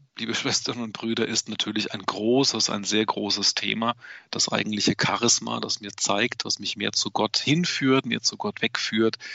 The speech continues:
die vielen, vielen Kriterien, die es gibt. Deswegen vielleicht zum Abschluss dieses Teils noch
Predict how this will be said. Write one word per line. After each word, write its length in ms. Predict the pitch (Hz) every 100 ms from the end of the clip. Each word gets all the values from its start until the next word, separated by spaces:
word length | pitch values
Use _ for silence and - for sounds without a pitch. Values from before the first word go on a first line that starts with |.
| - -
die 80 | 104
vielen, 360 | - 139 143
vielen 280 | 135 120 120
Kriterien, 640 | - - - 117 123 101
die 160 | 98 101
es 180 | 107 -
gibt. 340 | - - - _ _ _ _ _ - - - - - - -
Deswegen 440 | - 147 156 147 127
vielleicht 280 | - 139 -
zum 140 | 123
Abschluss 400 | 120 - 139 -
dieses 360 | 151 147 135 -
Teils 520 | 113 117 139 143 -
noch 240 | 120 -